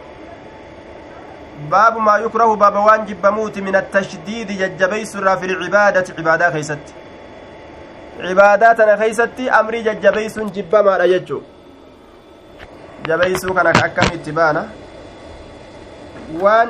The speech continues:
humni namaa hin dandeenyetti uf dirqu. Waan tabaroon nama hin dandeenye. Waan akkasitti uf dirquudha jechuudha. Sun maal je'ama? Tashdiid je'ama.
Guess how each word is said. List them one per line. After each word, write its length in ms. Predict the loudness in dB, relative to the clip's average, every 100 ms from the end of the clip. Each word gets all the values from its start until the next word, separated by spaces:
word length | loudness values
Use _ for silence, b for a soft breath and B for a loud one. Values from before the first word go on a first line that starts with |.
| -2
humni 300 | -6 -6 0
namaa 260 | 2 4
hin 240 | 2 0 2
dandeenyetti 640 | 0 0 -4 -2 -4 -8
uf 80 | -8 -6
dirqu. 240 | -8 -8 -16 -18 -20 -20 -20 -20 -20 -20 -20 -20 -20 -20 -20 -20 -20 -10 2
Waan 240 | 4 4 2
tabaroon 460 | 2 4 4 4 4
nama 220 | 4 4 0 -8 -20 -20 -20 -20 -20 -20 -20 -16 -8
hin 180 | -4 0
dandeenye. 480 | 0 2 -2 -2 -4 -10 -20 -20 -20 -20 -20 -20 -20 -20 -16 0
Waan 320 | 4 6 4 0
akkasitti 500 | 0 -2 -4 -10 -10
uf 120 | -8
dirquudha 400 | -4 -4 -2 0 -2
jechuudha. 380 | -4 -6 -6 -6 -14 -16 -18 -12
Sun 100 | -2
maal 180 | 2 2 2
je'ama? 300 | 2 2 0 -2 -4
Tashdiid 560 | -4 -4 -8 -10 -10 -4
je'ama. 300 | 0 2